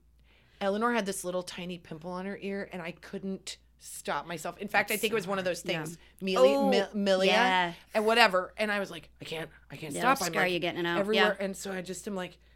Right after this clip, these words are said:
Speaker 1: scurrying through her hair, and she's like, "Mom."
Speaker 2: <laughs>
Speaker 1: Like, this is the, only the beginning,
Speaker 2: I
Speaker 1: my
Speaker 2: know.
Speaker 1: child.
Speaker 2: I know. What was I talking about?
Speaker 1: I'm sorry,
Speaker 2: Multitasking.
Speaker 1: multitasking.
Speaker 2: Uh, oh, I
Speaker 1: Um,
Speaker 2: make lists.
Speaker 1: Oh,
Speaker 2: I
Speaker 1: yes.
Speaker 2: make
Speaker 1: It's a
Speaker 2: lists.
Speaker 1: very, that's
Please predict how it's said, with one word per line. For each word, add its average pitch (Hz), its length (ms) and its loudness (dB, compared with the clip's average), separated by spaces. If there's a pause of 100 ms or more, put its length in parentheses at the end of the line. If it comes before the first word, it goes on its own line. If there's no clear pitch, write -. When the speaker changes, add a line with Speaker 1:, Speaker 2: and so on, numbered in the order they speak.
Speaker 1:
scurrying 190 640 -4
through 185 140 -2
her 175 100 0
hair, 190 120 -4
and 185 80 -4
she's - 140 -8
like, 233 100 -4
"Mom." 233 180 -2
Speaker 2:
<laughs> 415 1120 4
Speaker 1:
Like, 381 200 8
this 370 240 6
is 339 120 6
the, 214 180 6
only 196 320 0
the 190 100 -2
beginning, 160 640 -6 (160)
Speaker 2:
I 175 120 0
Speaker 1:
my 180 60 0
Speaker 2:
know. 170 120 2
Speaker 1:
child. 156 420 0 (320)
Speaker 2:
I 180 80 2
know. 165 280 0 (140)
What 127 140 -8
was 185 160 -12
I 220 80 -6
talking 220 260 -8
about? 233 280 -8
Speaker 1:
I'm 220 180 0
sorry, 214 240 6
Speaker 2:
Multitasking. 202 340 2
Speaker 1:
multitasking. 196 460 -4 (480)
Speaker 2:
Uh, 277 280 8
oh, 311 200 12
I 262 120 12
Speaker 1:
Um, 262 60 4
Speaker 2:
make 254 220 6
lists. - 600 0 (220)
Speaker 1:
Oh, 247 200 6
Speaker 2:
I 233 40 4
Speaker 1:
yes. 214 120 6
Speaker 2:
make 240 200 6
Speaker 1:
It's 240 80 -2
a - 40 4
Speaker 2:
lists. 196 220 2
Speaker 1:
very, 202 180 -2
that's 208 180 -6